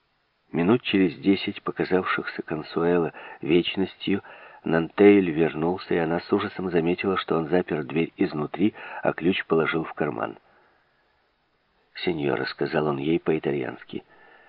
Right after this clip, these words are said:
"вам придётся вооружиться терпением ещё на полчаса. Эти негодяи пьяны и уйдут из-за стола не раньше, чем пробьёт час ночи.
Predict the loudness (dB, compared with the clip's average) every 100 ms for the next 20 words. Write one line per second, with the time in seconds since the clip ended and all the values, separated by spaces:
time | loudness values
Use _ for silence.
0 | -20 _ -4 -4 -2 -2 -2 -2 -2 0
1 | 2 2 -2 -4 -8 -4 -4 0 -2 0
2 | -2 -2 -4 -4 -6 -6 -6 -8 -8 -12
3 | -12 _ _ _ _ _ _ _ _ -8
4 | -8 -6 -2 -2 2 2 2 -2 0 0
5 | -2 -6 _ -20 -20 -20 _ _ -4 2
6 | 2 4 2 0 -4 -2 -2 -4 -6 -2
7 | 2 2 2 0 0 -2 -4 -4 -4 -4
8 | -4 -2 -2 -4 -4 -4 -4 -8 -10 -8
9 | -10